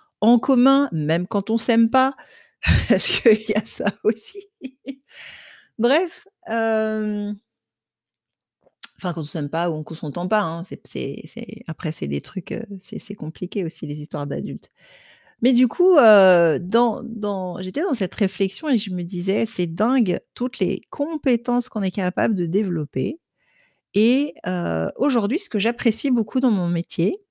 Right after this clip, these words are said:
qui est le même en vrai, hein, je, j'ai pas changé, je suis toujours en train d'apprendre tous les jours des choses pour les transmettre et pour aider des enfants, des, des adultes à mieux vivre leurs angoisses, à mieux traverser,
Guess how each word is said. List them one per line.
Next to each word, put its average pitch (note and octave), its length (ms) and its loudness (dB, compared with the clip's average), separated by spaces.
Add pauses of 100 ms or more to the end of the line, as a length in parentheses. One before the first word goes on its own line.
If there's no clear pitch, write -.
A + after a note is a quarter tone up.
(600)
qui B3 100 4
est B3+ 40 8
le C4 100 8
même C4 280 4
en A3+ 80 4
vrai, G#3 320 0
hein, A3 240 -2
je, E3+ 240 -8
j'ai F3 120 -10
pas B3+ 140 -4
changé, G3 480 -2
je G3+ 80 -4
suis F#3 180 -8
toujours G#3+ 360 -2
en G3 80 0
train - 180 -4
d'apprendre E3 540 0
tous - 180 -2
les C4 100 8
jours G#3+ 200 6
des E3+ 100 4
choses F#3 320 -2
pour E3+ 160 -4
les E3 140 0
transmettre - 600 -4
et F3 60 -2
pour E3+ 220 -2
aider F3+ 280 -2 (760)
des E3 260 -4
enfants, E3+ 600 -6
des, D#3 460 -4
des D#3+ 240 -2
adultes E3 520 -2 (460)
à E3+ 280 2
mieux G3+ 260 6
vivre F#3+ 680 2
leurs E3 520 -2
angoisses, F3+ 540 0
à F3 100 0
mieux E3+ 240 -2
traverser, F#3 800 0